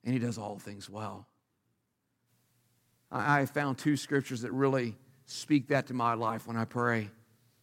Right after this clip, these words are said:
I'm just gonna share 'em with you, then we're gonna close in prayer today, because what I'm saying in that time is this. "Lord, I can only do this in your power,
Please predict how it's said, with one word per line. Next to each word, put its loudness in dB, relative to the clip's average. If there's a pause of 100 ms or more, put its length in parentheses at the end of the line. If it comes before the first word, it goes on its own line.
I'm 2
just 0
gonna 4
share 8
'em 6
with 6
you, 2
then 2
we're 2
gonna 0
close 2
in -2
prayer 2
today, 4
because 2
what 4
I'm 4
saying -2
in -2
that -2
time 0
is 0
this. -2 (460)
"Lord, 12
I 12
can 2
only 2
do 4
this 0
in -4
your 2
power, 0